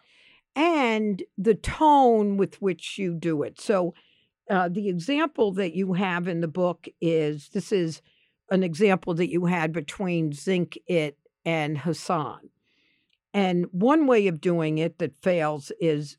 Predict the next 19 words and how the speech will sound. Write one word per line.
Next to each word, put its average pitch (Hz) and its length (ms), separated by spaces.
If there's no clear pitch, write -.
Zink 220 320
It 196 140
says, 180 260
"I'm 165 120
gonna 170 220
pay 190 220
you 175 220
no 190 240
salary." 151 840
The 185 120
other 175 140
guy 165 180
says, 170 260
"I'm 165 120
sorry, 165 480
I 147 60
find 170 340
that 156 220
insulting." 190 920